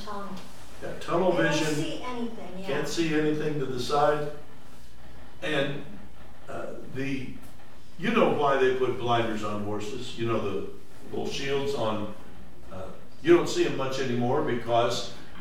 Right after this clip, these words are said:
Speaker 2: uh, we don't have delivery trucks or carts with horses. But when they used to, they would put blinders on the side so that they would not be distracted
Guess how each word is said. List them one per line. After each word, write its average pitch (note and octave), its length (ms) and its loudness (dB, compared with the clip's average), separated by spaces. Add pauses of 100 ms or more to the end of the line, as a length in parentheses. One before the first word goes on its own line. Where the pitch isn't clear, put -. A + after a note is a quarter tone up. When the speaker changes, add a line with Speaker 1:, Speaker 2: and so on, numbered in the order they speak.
Speaker 2:
uh, G2 240 -2
we A#2+ 120 0
don't A#2+ 260 0
have A#2+ 400 4 (420)
delivery B2 540 4
trucks - 640 -4 (460)
or F#2+ 160 -2
carts - 680 0 (220)
with A2+ 180 -2
horses. B2+ 540 0 (200)
But C#3 100 0
when D3 140 2
they C#3+ 180 2
used A3+ 360 2
to, A2 320 0 (180)
they C3+ 100 -2
would C#3+ 240 -2
put D3+ 220 -2
blinders C3+ 600 4
on A2+ 180 -2
the A#2 60 0
side - 460 4 (300)
so D3 200 2
that C3+ 220 2
they C#3+ 140 2
would C3+ 160 0
not C3+ 260 2
be A#2+ 100 0
distracted D3+ 800 0